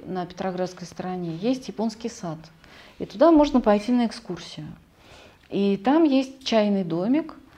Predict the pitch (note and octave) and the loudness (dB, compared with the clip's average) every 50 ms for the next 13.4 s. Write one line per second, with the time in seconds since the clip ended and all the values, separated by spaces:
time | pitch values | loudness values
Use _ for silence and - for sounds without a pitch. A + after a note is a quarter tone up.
0 | - - - - _ _ - - - - - - - G3+ G3+ G3+ G3 G3+ G3+ G3+ | -20 -20 -20 -20 _ _ -14 -10 -10 -10 -10 -6 -4 -2 -2 -2 -2 -4 -6 -4
1 | G3 - A3+ G3+ F#3+ F#3 F#3 F3+ F#3 F3+ F#3+ C4+ F#4+ G#4 F4 D4+ - - G3 - | 0 0 0 2 0 -2 -4 -6 -6 -2 0 0 2 2 0 -2 -2 -10 -10 -6
2 | - G3+ F#3 F3+ F3 F3+ F3 E3 - - F#3+ F#3 F#3+ F#3+ F#3 E3+ E3 D#3+ D#3+ D#3 | -2 -2 -2 -2 -2 -4 -6 -6 -8 -10 -10 -8 -6 -6 -4 -4 -4 -6 -6 -8
3 | D3+ D3+ - - - - F#3+ F3+ F#3 F#3 D#3+ - - - F3 F3+ F#3 F#3 E3+ E3 | -8 -12 -14 -8 -6 -6 -4 -2 -4 -4 -4 -8 -10 -10 -8 -6 -6 -6 -6 -8
4 | - - F3 E3 E3 D#3+ E3 F3+ G3+ A3 A#3 G#3+ G3+ G#3 - G#3 G3+ G3+ - A3 | -6 -8 -6 -6 -6 -6 -2 0 2 4 4 2 0 -2 -2 -2 -2 -2 -2 -4
5 | G#3 G3 F3 D#3+ - - - - - - - - - - - _ - F#3 G3 G3+ | -2 -2 -4 -4 -6 -12 -18 -20 -20 -20 -20 -20 -20 -20 -20 _ -6 -2 -2 0
6 | G3+ G3 F#3+ F#3+ G3+ A#3+ D#4 E4 D#4+ - - A#3 A3 A#3 B3 B3+ A3+ G#3 - - | 0 0 0 0 2 2 2 2 0 -2 -2 -2 0 0 0 0 0 -2 -4 -6
7 | - F3+ G3 A3 B3 C4+ C4 A3+ G3 F#3+ - - - - E3+ - - F#3+ F#3 F#3 | -4 -4 -2 -2 0 0 0 0 0 -2 -6 -14 -16 -16 -12 -8 -8 -6 -6 -6
8 | F3+ F3 D#3+ D#3+ - B3+ D4+ D#4 C#4 C#4+ - G#3 B3 B3+ - - - - - - | -6 -8 -10 -4 0 2 2 2 2 0 0 0 -2 -2 -6 -18 -20 -20 -20 -20
9 | - _ _ - - F3 F3+ - - - A#3 A#3+ A#3+ A#3+ - - - - G#3 G3+ | -20 _ _ -18 -14 -12 -10 -8 -2 0 0 0 0 -4 -10 -10 -6 -4 -2 -2
10 | G#3 G#3 G3+ G3 G3+ - G#3 G3+ G3+ G3+ F3+ D#3 D3+ C3+ - E2+ - - _ _ | 0 -2 -2 -4 -4 -8 -8 -6 -6 -4 -4 -4 -6 -8 -10 -14 -18 -20 _ _
11 | _ _ _ _ _ _ _ _ _ _ _ _ _ _ _ _ - - F3+ F#3 | _ _ _ _ _ _ _ _ _ _ _ _ _ _ _ _ -6 -6 -4 -4
12 | F#3 F#3+ G#3+ G#3 - A#3+ A3 - - - - G#3 G3+ G3+ F#3+ F#3 F#3 F3+ F#3 A#3+ | -4 -6 -6 -6 -4 -4 -4 -4 -6 -4 -2 -2 0 0 0 0 0 0 0 0
13 | C#4 D#4 D4+ - - - F3+ E3 | 0 0 -2 -6 -14 -14 -14 -14